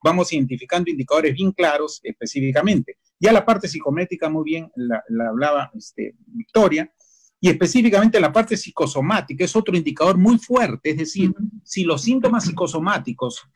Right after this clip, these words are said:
Speaker 1: que yo tengo, presión alta, migraña y este asunto, empiezan a afectarse producto del estrés, significa, significa que probablemente ya el estrés es demasiado, es una advertencia, ¿no? Entonces, estos indicadores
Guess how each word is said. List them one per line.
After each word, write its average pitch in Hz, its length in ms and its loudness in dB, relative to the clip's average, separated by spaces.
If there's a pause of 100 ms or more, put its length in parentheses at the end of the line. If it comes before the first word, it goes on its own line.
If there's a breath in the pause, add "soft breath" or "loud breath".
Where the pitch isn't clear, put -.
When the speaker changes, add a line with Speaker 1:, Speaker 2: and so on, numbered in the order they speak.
(120)
Speaker 1:
que 127 100 -2
yo 170 160 4
tengo, 143 540 0
presión 156 420 -2
alta, 139 540 0
migraña 123 640 2
y 131 100 0
este 143 180 -2
asunto, 147 360 -2
empiezan 185 420 0
a 147 80 0
afectarse - 1120 -4 (200)
producto 156 440 2
del 139 100 4
estrés, 190 280 -2
significa, 120 500 0
significa 131 520 0
que 117 100 0
probablemente 156 600 0
ya 143 100 0
el 151 80 -2
estrés 143 340 -4
es 135 120 -6
demasiado, 117 600 -2
es 117 120 -6
una 139 120 0
advertencia, 107 640 -6
¿no? 175 160 -2 (340 loud breath)
Entonces, 190 560 2 (380)
estos 196 320 4
indicadores 170 480 4